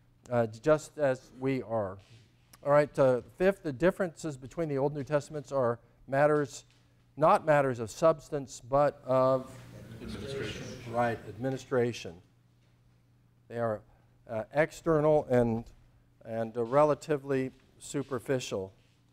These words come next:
Speaker 1: Um, okay,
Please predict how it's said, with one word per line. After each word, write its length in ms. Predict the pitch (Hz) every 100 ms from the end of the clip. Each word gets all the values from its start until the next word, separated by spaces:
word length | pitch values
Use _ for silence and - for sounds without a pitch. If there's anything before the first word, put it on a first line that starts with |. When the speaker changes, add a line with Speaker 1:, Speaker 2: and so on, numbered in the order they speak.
| _ _ _ _ _ _ _ _ - _ _ _ _ 101
Speaker 1:
Um, 380 | 113 113 110 107 _ _ _ _ _ - -
okay, 460 | 143 - 180 135